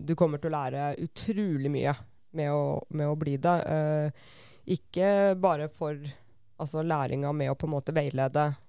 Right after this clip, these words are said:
andre, men du kommer til å lære mye av det som person også. For det kjenner jo jeg, jeg har jo fått, eh, bedre tålmodighet også, for så vidt.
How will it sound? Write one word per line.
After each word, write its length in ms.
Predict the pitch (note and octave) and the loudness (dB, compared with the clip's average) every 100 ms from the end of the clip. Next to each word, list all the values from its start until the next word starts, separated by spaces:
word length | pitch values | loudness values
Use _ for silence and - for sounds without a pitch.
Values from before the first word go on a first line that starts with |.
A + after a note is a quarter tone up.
| - | -6
andre, 360 | F#3 E3 D#3 G3+ E3 | -4 -2 0 0 -2
men 100 | F3+ | -8
du 80 | F3+ | -6
kommer 240 | E3+ D3 | -6 -4
til 80 | E3+ | 0
å 60 | D#3 | 0
lære 160 | C#3 | 0
mye 220 | D#3 C#3 | -2 -2
av 80 | C#3 | 0
det 100 | D3+ | -2
som 220 | D#3 C#3+ D3 | 0 -2 0
person 320 | D#3+ D#3 D3 | -2 -2 -2
også. 220 | D#3+ D#3 - - - - | -4 -6 -14 -20 -20 -4
For 80 | F3+ | -2
det 140 | D#3+ D#3 D#3 D3+ | 0 0 0 -2
kjenner 300 | F3 C#3+ C#3+ | -2 -2 0
jo 20 | |
jeg, 140 | - E3+ | 2 2
jeg 80 | D#3+ | 2
har 80 | |
jo 140 | D3 C#3+ | 2 -2
fått, 320 | C#3 - - | -6 -10 -6
eh, 300 | D3 D3 D3+ C#3+ C#3+ | -4 -2 -4 -6 -4
bedre 220 | C#3+ D3 | -4 0
tålmodighet 500 | F3+ E3+ C3+ D3 D3 | 0 2 2 0 2
også, 140 | D3+ - - | 0 0 -8
for 140 | F3+ | 0
så 100 | F3+ | 2
vidt. 280 | F3+ - | 2 0